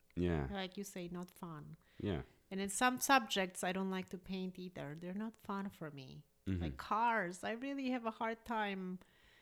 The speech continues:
Speaker 2: I've tried drawing the heck out of cars, and I'm like, "I don't like painting and doing cars." <laughs> But
Speaker 1: Has
Speaker 2: give me a pet por-, give me a, like, a dog head, and I can make
Speaker 1: Mm-hmm.
Speaker 2: a beautiful pet portrait any day.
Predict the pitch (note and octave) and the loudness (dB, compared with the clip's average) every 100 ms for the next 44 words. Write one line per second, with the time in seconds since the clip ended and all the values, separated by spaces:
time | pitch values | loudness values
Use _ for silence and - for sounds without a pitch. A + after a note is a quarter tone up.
0 | - _ - B3 - - D#4 D4+ C#4+ B3+ | -20 _ 0 2 0 4 8 12 10 8
1 | G#3 F3+ G#3 A3+ B3 A3 A3+ G#3+ B3+ - | 2 -2 2 2 2 0 -2 2 0 2
2 | B3 A3+ - G3+ G3+ G#3+ F#3+ E3 D#3+ E3 | 0 0 -2 6 8 10 6 4 2 -2
3 | - F3 F#3+ G#3 G#3+ G#3+ - G#3+ C4 C4 | -8 -4 -2 -2 -2 -4 -2 0 0 -4
4 | C4 B3+ A#3+ A3 A#3 A3+ G#3+ G#3 G#3 G#3+ | -6 -6 -6 -6 -8 -10 -8 -8 -6 -6
5 | G#3 G#3 G#3 G3 A3+ A3+ A3 A3 A3 G#3+ | -6 -8 -8 -6 -4 -4 -2 0 0 -2
6 | - - D#4+ - - - - - _ - | -4 4 4 4 -4 -12 -18 -20 _ -20
7 | - - G#3 A3 G3+ F3 D#3 A#2+ - A#2 | -20 -16 -6 -4 0 0 -2 -6 4 6
8 | A2 - C4+ C4 C4 C4 - - A#3 A#3+ | 6 6 2 4 2 2 2 4 4 4
9 | - F#3+ G3+ - B3+ C4+ C#4 A#3+ G#3 G3+ | -4 -4 -4 -2 -2 2 2 2 2 0
10 | - F#3+ E3+ E3+ E3+ F#3 G#3+ - F#3+ D3+ | 0 -2 -2 -2 2 4 4 0 0 0
11 | E3 F3 E3+ E3+ F3 G3 F3+ F3+ F#3 F3 | -2 0 2 4 2 2 0 0 2 0
12 | D#3 G#3 A#3 A3+ G#3+ - F#3+ - F#3+ E3+ | 2 2 2 0 -4 -2 -2 -2 -2 -2
13 | - D3+ D3 - F#3 F3 - - | -2 -6 -4 -2 0 0 -4 -4